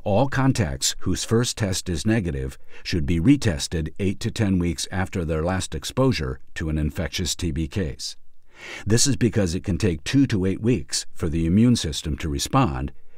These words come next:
and T B infection to be detected. Skin tests are safe and reliable for pregnant patients. However, as with any individual,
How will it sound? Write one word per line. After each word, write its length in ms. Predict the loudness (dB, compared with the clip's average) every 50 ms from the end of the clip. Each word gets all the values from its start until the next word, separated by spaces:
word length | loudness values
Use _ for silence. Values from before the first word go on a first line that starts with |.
| -8 -6
and 180 | -4 -2 -2
T 160 | 0 0 0
B 200 | 4 4 4 4
infection 640 | 4 2 0 0 -2 -2 -2 -2 -2 0 0 0 0
to 120 | 0 -2 -4
be 140 | -2 -2
detected. 580 | -2 -2 -2 -2 -2 -4 -4 -6 -10 -10 -10 -12 -14 -14 -14 -16 -18 -20 -20 -20 _ -20 -20 -18 -14 -6
Skin 320 | -4 2 4 6 6 6
tests 540 | 6 4 2 2 2 0 0 -2 -2 -4 -6
are 200 | -4 -2 -2 -2
safe 400 | 0 2 2 4 4 2 0 -2 -2
and 220 | 0 0 2 2
reliable 640 | 2 2 2 2 2 0 0 -2 0 0 0 0 0
for 220 | 0 -2 -2 -2
pregnant 420 | 0 0 0 0 2 0 -2 -2 -2
patients. 560 | -4 -4 -4 -6 -10 -12 -10 -10 -10 -10 -10 -12 -14 -14 _ -20 -20 -20 -10 -4
However, 560 | -2 0 2 2 2 2 0 0 -2 -2 -4 -8 -6
as 280 | -4 -4 -4 -4 -2
with 160 | 0 0 0 2
any 280 | 4 6 6 6 4
individual, 720 | 2 0 0 2 2 2 2 2 0 -2 -2 -4 -6 -6